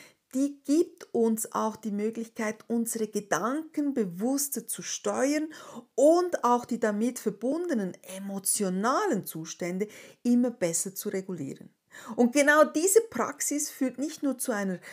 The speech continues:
besseren Manifestation durch dieses Gesetz, sondern auch zu einem ganz tiefen und aus meiner Sicht auch erfüllteren Lebenserlebnis. Und da wird auch betont, dass diese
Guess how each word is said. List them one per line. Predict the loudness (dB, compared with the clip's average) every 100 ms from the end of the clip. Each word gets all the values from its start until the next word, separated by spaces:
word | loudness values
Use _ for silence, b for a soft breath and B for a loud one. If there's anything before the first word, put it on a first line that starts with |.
| B _ _
besseren | 0 2 2 4 2
Manifestation | 2 -2 -4 -8 -8 -8 -6 -2 2 2 2 -2
durch | -6 -10
dieses | -10 -8 -8
Gesetz, | -6 -2 -2 0 0
sondern | 0 -4 -6
auch | -8 -6
zu | -4
einem | -2 -4 B B B -12
ganz | -8 -2 -2 -2
tiefen | -6 -4 -4 -4 -6 -6 B
und | -4 -4 0
aus | -2 0
meiner | -2 -2 -2
Sicht | -2 -4 -8 _
auch | -4 -4 -6 B
erfüllteren | -8 -6 -8 -10 2 4 4 2 -2 -2 -4 B -8
Lebenserlebnis. | 2 2 2 -2 -6 -8 -8 -12 _ -20 -18 -20 _ _ _ _ _ B B B
Und | 2 2 2 2
da | 4 4
wird | 2 2
auch | 0
betont, | -4 -2 0 0 0
dass | -4 -8
diese | -6 -4